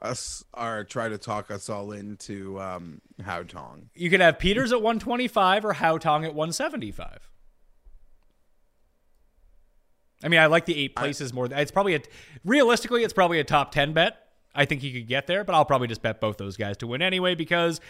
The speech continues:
Speaker 2: as we've seen during majors, the price that you get for the each way odds for the top eight are more than, they're, like, two and a half to three times what the top ten <coughs> odds are.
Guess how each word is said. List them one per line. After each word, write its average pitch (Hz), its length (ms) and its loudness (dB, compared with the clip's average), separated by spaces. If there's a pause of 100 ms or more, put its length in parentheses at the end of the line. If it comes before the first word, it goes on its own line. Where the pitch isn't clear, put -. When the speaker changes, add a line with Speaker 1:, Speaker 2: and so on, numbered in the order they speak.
(160)
Speaker 2:
as 175 300 10
we've 196 160 -2
seen 170 300 -4
during 143 420 -4
majors, 107 720 -4 (280)
the 127 100 -6
price 165 380 2
that 190 140 -4
you 170 160 -4
get 123 540 0
for 123 420 -4
the 117 200 -6
each 120 260 -8
way 165 180 -2
odds 165 300 0
for - 120 -12
the 120 100 -6
top 117 360 -2
eight 139 320 -4 (420)
are 135 340 6
more 156 720 4
than, 147 240 -2
they're, 131 160 -2
like, 127 200 -2
two 156 200 -6
and 156 100 -4
a 139 60 0
half 139 240 -2
to 135 80 -6
three 127 340 -6
times 120 380 -2
what 110 120 -8
the 110 60 -10
top 117 300 -4
ten 117 160 -6 (200)
<coughs> - 120 -8
odds 147 300 2
are. 175 240 2